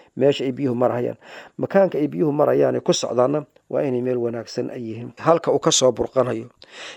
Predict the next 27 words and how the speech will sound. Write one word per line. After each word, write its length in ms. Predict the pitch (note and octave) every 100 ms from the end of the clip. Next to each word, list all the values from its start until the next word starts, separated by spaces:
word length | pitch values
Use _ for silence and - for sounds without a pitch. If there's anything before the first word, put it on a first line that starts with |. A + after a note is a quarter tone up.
| -
Bi 80 | E3
an 80 | A3+
yakuuna 360 | G#3+ G#3+ G#3 F3+
baciida 460 | D#3 - F#3+ D#3+
almanbaci, 500 | D3+ D3 C#3+ D3+ B2
meesha 300 | C3+ F3+ E3+
uu 20 | D#3
ka 80 | G3
soo 160 | F3
burqanayo 480 | D3+ D3 E3+ D#3+ D3+
biyahan 300 | C3+ F3 D#3
waa 100 | D3+
inay 120 | D3+
meel 160 | C#3+ D3+
fog 200 | - D#3+
yihiin. 260 | C#3+ C#3 A#2+ _ - -
Meesha 260 | C#3+ D#3+ D3+
webigani 380 | D3 F3+ E3 D3+
ka 120 | -
imanaya 360 | D#3+ D#3+ D3 C3+
biyihiisu 460 | C3 E3+ G3 G#3 F#3+ - - -
waa 140 | C3+
inay 160 | D3+ C3
meel 240 | B2+ C#3+
kaa 200 | C3+ B2
fog 180 | A#2+ A#2+
yihiin. 280 | A#2 A#2+ A#2+